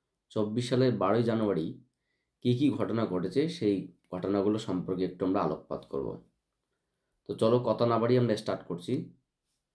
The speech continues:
প্রথমে যে বিষয়টা রয়েছে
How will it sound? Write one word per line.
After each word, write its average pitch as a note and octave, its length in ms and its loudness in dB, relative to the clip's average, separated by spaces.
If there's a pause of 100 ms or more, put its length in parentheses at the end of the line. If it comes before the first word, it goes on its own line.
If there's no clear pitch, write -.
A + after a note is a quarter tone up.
(600)
প্রথমে C#3 540 2 (2750)
যে A#2 140 8
বিষয়টা D#3 380 2
রয়েছে C3 520 2